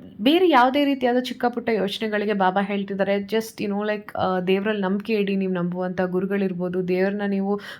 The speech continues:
ಪ್ರೇ ಮಾಡ್ಕೊಂಡು, you know, like, ಆ ಕಷ್ಟಗಳನ್ನ ಹೇಳ್ಕೊಂಡ್ರೆ definitely ನಿಮ್ಗೊಂದು ಪರಿಹಾರ ಸಿಕ್ಕೇ ಸಿಗುತ್ತೆ. ಏಪ್ರಿಲ್ ಮಂತ್ ಗ್ರೂಪ್ ಟೂ ಅವರಿಗೆ ತುಂಬಾನೇ ಆಸ್ಪಿಷಿಯಸ್ ಅಥವಾ ಬ್ಲೆಸ್ಡ್ ಆಗಿದೆ ಅಂತ ಹೇಳ್ಬಹುದು.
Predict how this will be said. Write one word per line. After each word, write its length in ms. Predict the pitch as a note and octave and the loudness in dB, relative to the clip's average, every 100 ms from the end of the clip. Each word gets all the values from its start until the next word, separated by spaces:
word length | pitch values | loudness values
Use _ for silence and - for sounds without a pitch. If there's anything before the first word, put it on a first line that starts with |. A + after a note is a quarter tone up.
| - | -2
ಪ್ರೇ 180 | G3 A3 | 2 4
ಮಾಡ್ಕೊಂಡು, 680 | B3 G#3+ G3 G3 G3 G3 G3+ | 2 0 0 0 0 2 0
you 100 | F#3+ | 0
know, 140 | G3 | 0
like, 160 | F#3+ F3+ | 2 2
ಆ 60 | |
ಕಷ್ಟಗಳನ್ನ 520 | F3 F3+ F3 A3 G#3+ | 0 -2 -2 -2 0
ಹೇಳ್ಕೊಂಡ್ರೆ 480 | G3+ F3 F3+ F#3 F#3 | 2 0 0 -2 0
definitely 720 | F#3 F#3 G3 - A3 G#3 G#3+ | 0 0 0 -2 -6 -4 -2
ನಿಮ್ಗೊಂದು 380 | G3+ G3 F#3 F3+ | 0 0 -2 -2
ಪರಿಹಾರ 400 | F3+ F3 F#3+ F#3+ | -2 0 0 -2
ಸಿಕ್ಕೇ 380 | G3 F#3 F#3 G3+ | -2 -6 -4 -4
ಸಿಗುತ್ತೆ. 380 | G3+ F#3+ F#3 G3 | -2 -4 -2 -4
ಏಪ್ರಿಲ್ 500 | G3 B3+ B3+ D4 C4+ | 0 0 2 0 2
ಮಂತ್ 300 | B3 B3+ F#3 | 0 0 -2
ಗ್ರೂಪ್ 240 | G#3 A3 - | -2 -2 0
ಟೂ 140 | A3 | 2
ಅವರಿಗೆ 680 | G#3 G3 G3+ G#3 - - - | 2 0 -2 -4 -8 -16 -2
ತುಂಬಾನೇ 380 | B3+ C#4+ D4+ D#4 | 2 2 2 2
ಆಸ್ಪಿಷಿಯಸ್ 720 | A3 G#3+ - A3+ - A3+ A3+ | 0 -2 -4 -2 0 -2 -2
ಅಥವಾ 200 | G#3 G#3 | 0 0
ಬ್ಲೆಸ್ಡ್ 440 | F3+ G3+ A3 - | 2 2 2 0
ಆಗಿದೆ 260 | G#3+ G3 F#3 | 0 2 0
ಅಂತ 160 | F#3 | 2
ಹೇಳ್ಬಹುದು. 840 | G3 G3 F3+ F3+ F#3+ G#3 B3+ B3+ | 2 2 2 0 0 2 0 -4